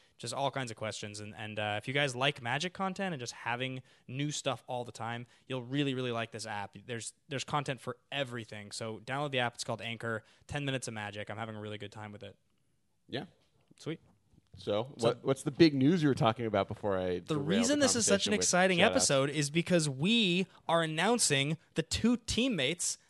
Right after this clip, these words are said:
Speaker 1: that are gonna be joining me at Grand Prix San Antonio at the end of the month for, uh, the Team Unified Modern tournament. We, we put this whole thing out there, and we asked people, you know, if you, if you donated this month to Patreon any amount,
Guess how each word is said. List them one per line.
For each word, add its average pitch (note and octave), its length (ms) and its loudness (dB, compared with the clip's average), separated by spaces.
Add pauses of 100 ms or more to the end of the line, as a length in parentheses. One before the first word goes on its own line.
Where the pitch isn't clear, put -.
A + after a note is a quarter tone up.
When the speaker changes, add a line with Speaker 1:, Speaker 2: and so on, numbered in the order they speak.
Speaker 1:
that D#3 100 0
are F3 40 2
gonna F3+ 120 0
be F#3 100 0
joining F#3 560 2
me F#3 220 4
at D#3 200 -4
Grand F3 220 0
Prix G3+ 120 -2
San F#3 140 0
Antonio D3 480 0
at D3+ 60 -4
the C3 120 0
end D3+ 140 2
of G3 60 0
the F3+ 60 -2
month D3 320 -2 (200)
for, F#3+ 340 0
uh, G3+ 140 2
the G3 80 -4
Team G#3 280 -4
Unified A#3+ 340 2
Modern C#4+ 280 4
tournament. A#2+ 380 -4
We, C3+ 180 -2
we C#3+ 160 -6
put - 180 -6
this F3 120 -6
whole D#3 160 -2
thing C#3 180 -4
out F#3+ 220 2
there, F#3 300 2 (280)
and B2+ 80 -8
we C3+ 100 0
asked D#3 220 0
people, C#3+ 400 -2 (180)
you C#3+ 100 -4
know, D3 100 2
if B2+ 100 -4
you, B2+ 220 -6
if B2 160 -10
you B2 100 -6
donated E3+ 520 2
this E3+ 200 0
month D3 240 0
to - 60 -10
Patreon C3+ 480 0
any C3 180 -2
amount, B2 380 -4